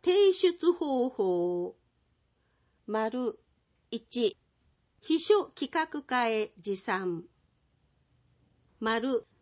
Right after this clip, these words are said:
二、郵送。郵便番号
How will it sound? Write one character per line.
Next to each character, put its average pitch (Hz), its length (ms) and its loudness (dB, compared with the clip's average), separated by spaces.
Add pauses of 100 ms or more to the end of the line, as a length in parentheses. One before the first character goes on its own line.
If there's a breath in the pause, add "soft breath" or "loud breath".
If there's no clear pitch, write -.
(140)
二、 240 360 -2 (720)
郵 381 360 6
送。 269 680 0 (1080)
郵 392 320 10
便 381 320 10
番 262 380 2
号 180 400 -2